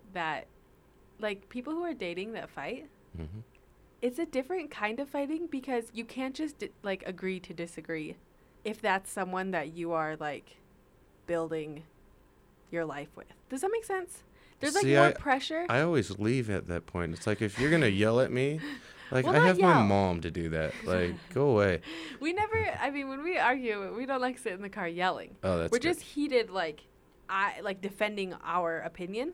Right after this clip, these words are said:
Speaker 2: Yes.
Speaker 1: And I think, at least for me,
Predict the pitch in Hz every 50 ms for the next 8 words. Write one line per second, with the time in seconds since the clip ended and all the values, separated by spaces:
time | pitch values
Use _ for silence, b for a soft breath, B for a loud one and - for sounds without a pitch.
0 | - - - - - - - - - _ - - _ _ _ _ _ _ _ _
1 | _ _ _ _ _ - 233 247 269 247 226 220 220 214 - - - - - -
2 | - - - - - - _ _ - - _ _ - 240 262 254 311 320 339 -
3 | 247 202 196 226 262 269 - - - 226 208 196 196 190 196 214 208 175 156 -
4 | 190